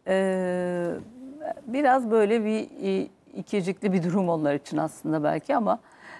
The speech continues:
e, işte dünyanın da nitelikli insan kaynağını çekme konusunda, e, yetenekli ülkeler bunlar aynı zamanda. Şimdi, e,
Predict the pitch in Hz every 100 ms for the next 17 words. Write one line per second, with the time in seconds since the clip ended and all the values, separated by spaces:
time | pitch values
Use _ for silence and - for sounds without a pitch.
0 | - - 185 190 - 202 214 226 226 247
1 | 262 240 240 233 220 208 226 240 220 _
2 | _ - 214 208 226 233 226 202 190 196
3 | 226 220 202 220 214 180 - 185 185 247
4 | 277 - _ _ - - 196 190 185 185
5 | 175 147 160 185 214 _ 160 165 _ _
6 | _ _ _ _ _ _ _ _ _ -
7 | 175 185 202 262 302 277 269 254 - 160
8 | 160 151 165 156 151 151 - 151 147 143
9 | 147 _ _ - - - - 220 220 226
10 | - _ - 190 196 190 185 185